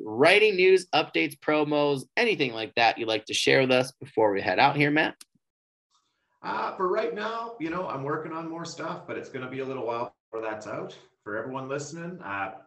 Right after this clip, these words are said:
Speaker 2: check out River Jumpin'. It's a, uh, it's a page turner. I, the feedback I'm getting on it has been amazing. I have people who don't read sci-fi at all who have
Speaker 1: Oh.
Speaker 2: loved it.
Speaker 1: Interesting.
Speaker 2: And, uh,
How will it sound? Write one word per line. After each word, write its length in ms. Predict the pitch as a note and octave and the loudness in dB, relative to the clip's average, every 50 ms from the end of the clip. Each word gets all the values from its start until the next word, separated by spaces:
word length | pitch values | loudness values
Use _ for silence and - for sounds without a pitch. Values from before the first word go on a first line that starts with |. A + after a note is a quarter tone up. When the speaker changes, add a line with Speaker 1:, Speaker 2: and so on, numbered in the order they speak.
| _ | _
Speaker 2:
check 240 | - - C3 D3+ - | -14 -14 -12 -10 -10
out 140 | G#3+ G#3+ - | -10 -8 -6
River 220 | - G#3+ - A3 | -6 -4 -4 -4
Jumpin'. 400 | - - D#3+ C3+ A#2 G#2 F#2+ - - - - _ | -4 -4 -6 -6 -8 -8 -10 -14 -16 -18 -18 _
It's 300 | - A#2+ A#2 - - - | -10 -10 -10 -10 -10 -10
a, 320 | C3 C3 C3 C3 C3 C3+ | -8 -8 -8 -6 -6 -6
uh, 300 | C3 C3 C3+ C3+ C3+ C3+ C3+ C3+ - _ _ _ _ _ _ | -6 -6 -6 -6 -8 -10 -12 -16 -20 _ _ _ _ _ _
it's 80 | _ - F#2+ | _ -20 -18
a 20 | - | -10
page 320 | B2+ E3 F#3 G3+ - - | -4 -4 -4 -4 -4 -6
turner. 540 | - F#3+ F#3+ G3+ G3+ G#3 G#3+ G#3 - - - _ _ | -6 -4 -4 -4 -4 -4 -6 -6 -10 -14 -20 _ _
I, 500 | - G2+ G#2+ A2 A2+ A#2 A#2 A#2 A#2 - - - _ _ _ _ - | -10 -8 -8 -6 -6 -6 -6 -6 -8 -8 -12 -20 _ _ _ _ -12
the 100 | C3 A#2+ | -10 -8
feedback 580 | - C#3+ E3+ F3+ E3+ - E3 D#3 D#3 D#3 D#3 | -6 -6 -6 -6 -6 -6 -6 -4 -4 -4 -6
I'm 120 | D3+ C#3 C#3 | -6 -6 -6
getting 260 | C#3 C#3 C#3 C#3 C#3 | -6 -6 -4 -6 -6
on 180 | C3+ C3 C3 C3 | -6 -6 -6 -8
it 180 | B2 A2+ - - | -8 -10 -10 -8
has 220 | A2 G#2+ G#2+ G#2+ | -8 -6 -6 -8
been 440 | G#2+ A2+ A2 A2 A2 A2 A2 G#2+ - - | -8 -8 -8 -6 -8 -8 -12 -16 -16 -16
amazing. 800 | F#2 G2+ G#2 A2 A2+ A#2+ B2 B2 A2+ B2 B2 B2 B2 B2 B2 - - | -16 -12 -10 -8 -6 -6 -6 -6 -6 -8 -10 -10 -12 -14 -16 -18 -14
I 120 | G2 G2 | -14 -12
have 260 | G2+ G#2+ G#2 G#2 G#2 | -10 -8 -8 -8 -8
people 300 | - B2 A#2 A2+ A2+ A#2 - | -10 -12 -10 -10 -12 -10 -8
who 460 | A2+ A2 G#2+ A2 A2 G#2+ G#2 G#2 - _ _ - _ _ _ _ _ | -8 -6 -4 -4 -4 -6 -8 -10 -12 _ _ -20 _ _ _ _ _
don't 260 | C3 C3 C#3+ - - - | -8 -6 -6 -8 -8 -10
read 280 | B2 A#2+ A#2+ A#2 A2+ | -10 -8 -8 -8 -10
sci-fi 560 | - - G#2+ F#2+ F#2+ - - - D#2+ D#2+ E2 D#2+ E2 E2+ | -10 -8 -6 -6 -6 -6 -8 -12 -14 -14 -14 -12 -12 -12
at 120 | - - - | -12 -12 -10
all 400 | F2+ G#2 G#2 G2+ F#2+ - - - - | -8 -6 -4 -4 -4 -6 -8 -10 -14
who 160 | F2+ F2 F#2 | -14 -14 -14
have 140 | F#2+ F#2+ - - | -14 -14 -12 -6
Speaker 1:
Oh. 40 | - | -4
Speaker 2:
loved 340 | F#4+ G4 A2 A2 - - - | -2 -2 -2 -2 -4 -8 -14
it. 140 | A#1+ - - _ _ _ _ _ _ _ _ _ - | -18 -18 -20 _ _ _ _ _ _ _ _ _ -4
Speaker 1:
Interesting. 380 | G2+ B2+ C#3 - A#2+ F#2 F2+ | -4 -2 -2 -4 -4 -4 -6
Speaker 2:
And, 220 | F2+ F2+ F2+ F2+ F#2 | -6 -6 -8 -8 -10
uh, 140 | - - | -10 -10